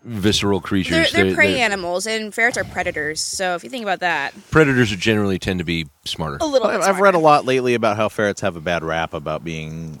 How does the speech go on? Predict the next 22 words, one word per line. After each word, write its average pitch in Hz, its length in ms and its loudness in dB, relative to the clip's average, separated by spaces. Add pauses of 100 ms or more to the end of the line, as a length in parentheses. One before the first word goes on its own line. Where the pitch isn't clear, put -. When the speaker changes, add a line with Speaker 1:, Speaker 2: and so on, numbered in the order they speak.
Speaker 3:
you 87 100 -12
know, 76 260 -10
e-, 85 160 -14 (380)
quick - 200 -4
to - 80 -8
bite 82 320 -4 (140)
their 82 160 -4
Speaker 2:
Mm-mm. 82 100 -4
Speaker 3:
owners 80 320 -8
and 78 260 -10 (220)
aggressive. - 160 -8
Speaker 2:
Well, 302 120 4
it's 302 120 -6
because 302 340 0
they 285 100 -4
come 285 200 -8
from 269 140 -6
a 240 80 0
ferret 302 360 0
mill 202 460 -4
where 214 320 0
they're 208 440 0